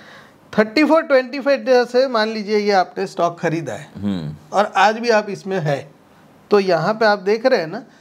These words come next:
Speaker 1: कि ये जो ज़ीरो लाइन के ऊपर है, वो तो अभी आराम से चल रहा है।
Speaker 2: करेक्ट।
Speaker 1: ये नीचे नहीं जा रहा है, नीचे क्रॉस डाउन भी नहीं दे रहा है।
Speaker 2: हाँ।
Speaker 1: तो हमें इस स्टॉक को पोजीशन अभी भी काटना
Speaker 2: नहीं चाहिए।
Speaker 1: नहीं है, जब तक ये बेंचमार्क निफ्टी को अंडर परफॉर्म करना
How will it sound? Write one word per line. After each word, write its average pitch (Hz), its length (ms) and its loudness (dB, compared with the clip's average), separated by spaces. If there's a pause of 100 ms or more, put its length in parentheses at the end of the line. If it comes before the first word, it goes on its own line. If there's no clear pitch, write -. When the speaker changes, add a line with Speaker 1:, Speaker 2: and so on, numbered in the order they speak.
(320)
Speaker 1:
कि 196 60 -2
ये 220 100 4
जो 233 220 4
ज़ीरो 220 360 2
लाइन 285 260 0
के 285 100 -8
ऊपर 240 420 0
है, 156 340 -8
वो 185 140 -4
तो 202 140 -4
अभी 214 160 -2
आराम 226 360 2
से 269 140 -4
चल 226 200 -2
रहा 208 160 -2
है। 190 140 -10 (180)
Speaker 2:
करेक्ट। 98 340 -4
Speaker 1:
ये 220 60 2
नीचे 262 260 2
नहीं 302 180 2
जा 190 120 2
रहा 147 120 -8
है, 107 160 -18 (160)
नीचे 214 280 -2
क्रॉस 247 300 2
डाउन 277 240 2
भी 285 100 -2
नहीं 247 140 -2
दे 165 140 -4
रहा 120 120 -10
है। - 140 -20
Speaker 2:
हाँ। 90 400 -4 (240)
Speaker 1:
तो 214 60 4
हमें 196 300 2
इस 233 180 0
स्टॉक 202 300 0
को 214 100 0
पोजीशन 202 480 -2
अभी 175 280 -2
भी 202 140 -2
काटना 185 720 -2
Speaker 2:
नहीं 196 260 -2
चाहिए। 196 240 2
Speaker 1:
नहीं 247 220 2
है, 226 260 0
जब 185 300 -4
तक 240 240 0
ये 208 220 0
बेंचमार्क 196 640 0
निफ्टी 190 380 -2
को 190 120 0
अंडर 196 420 0
परफॉर्म 170 440 -6
करना 156 440 -2